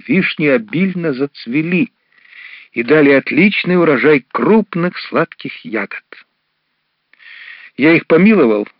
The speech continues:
и они снова забастовали. То же самое было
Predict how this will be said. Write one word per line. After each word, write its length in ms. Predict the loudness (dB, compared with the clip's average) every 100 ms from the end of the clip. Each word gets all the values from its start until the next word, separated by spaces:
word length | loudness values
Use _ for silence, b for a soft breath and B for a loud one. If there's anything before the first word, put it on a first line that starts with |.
| _ _ _ _ _ 0
и 80 | 2
они 360 | 2 2 0 -4 _ _ _ _ _ _
снова 500 | -16 -2 2 2 0
забастовали. 720 | -2 -4 -6 -8 -8 -8 -12 -20 _ _ _ _ _ _ _ _ _ _ _ _ _ _ _ _
То 160 | 0
же 100 | 0
самое 460 | 0 2 2 2 2
было 340 | 2 2 2